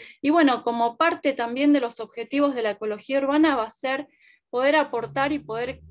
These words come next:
construir nuevos indicadores que no solamente apor-, este, tengan en cuenta las cuestiones de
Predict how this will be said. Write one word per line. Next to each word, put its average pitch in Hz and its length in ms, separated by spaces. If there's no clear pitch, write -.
construir 240 880
nuevos 285 500
indicadores 247 920
que 214 120
no 254 120
solamente 269 600
apor-, 254 380
este, 202 680
tengan 254 360
en 214 200
cuenta 262 600
las 208 160
cuestiones 254 600
de 240 280